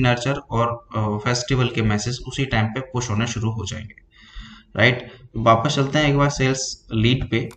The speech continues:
तो यहाँ पे आप देखेंगे यहाँ पे हमारा number एक unsubscribed है, एक subscribed है। मैं वापस गया system पर, मैंने इसको कह दिया कि WhatsApp push करे, ये मैं basically manually कर रहा हूँ अभी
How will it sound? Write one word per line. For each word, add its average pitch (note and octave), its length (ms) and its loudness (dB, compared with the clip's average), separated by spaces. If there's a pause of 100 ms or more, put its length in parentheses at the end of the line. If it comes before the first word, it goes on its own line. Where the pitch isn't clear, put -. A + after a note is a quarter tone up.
तो B2 60 -6
यहाँ B2 120 2
पे C3 140 2
आप C#3+ 100 6
देखेंगे C3+ 340 2
यहाँ D3+ 220 -2
पे C#3 60 2
हमारा C3+ 320 4
number C3+ 480 2
एक D#3 260 0 (100)
unsubscribed A2+ 720 -2
है, E3+ 160 0
एक B2 160 -2
subscribed F#2+ 500 -6
है। - 160 -12 (400)
मैं A2 100 2
वापस A2+ 340 4
गया C#3 140 4
system B2 380 -2
पर, D3+ 120 2
मैंने C3 260 4
इसको C3+ 240 -2
कह B2 140 0
दिया A2+ 140 2
कि C3 120 -2
WhatsApp A2+ 400 -2
push A#2 160 -2
करे, A2+ 240 -2
ये C#3 100 2
मैं B2+ 220 2
basically A#2+ 360 0
manually A#2 380 4
कर A#2 160 2
रहा G#2+ 140 4
हूँ A2 100 4
अभी C#3+ 140 -2